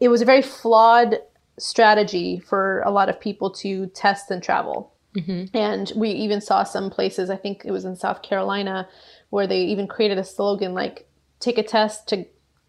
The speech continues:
Speaker 1: take some turkey," or something like that, or "Test to turkey." And
Speaker 2: Oh.
Speaker 1: they just thought that was just so misguided because it's, it's telling people that this is like a immunity passport,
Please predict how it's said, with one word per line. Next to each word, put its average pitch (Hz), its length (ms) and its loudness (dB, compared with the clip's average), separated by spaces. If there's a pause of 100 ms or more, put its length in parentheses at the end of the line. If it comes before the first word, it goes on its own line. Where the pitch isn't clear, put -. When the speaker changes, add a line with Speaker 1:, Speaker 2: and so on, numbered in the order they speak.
(160)
Speaker 1:
take 208 220 -2
some 196 140 -4
turkey," 220 440 -2
or 226 60 2
something 226 300 -2
like 220 160 -2
that, 233 160 4
or 214 100 0
"Test - 400 -2
to 190 60 -10
turkey." 220 460 -4
And 202 200 -4 (240)
Speaker 2:
Oh. 185 160 -8
Speaker 1:
they 214 140 0
just 220 120 -4
thought 220 140 -2
that 208 120 0
was 214 140 -4
just - 220 -10
so 294 180 0
misguided 240 600 0
because 208 260 -4
it's, 202 260 -4
it's 220 200 -4
telling 254 400 -2
people 208 760 -2
that 220 200 4
this 226 180 2
is 226 220 2
like 208 200 0
a 208 460 2
immunity 220 340 2
passport, - 680 -6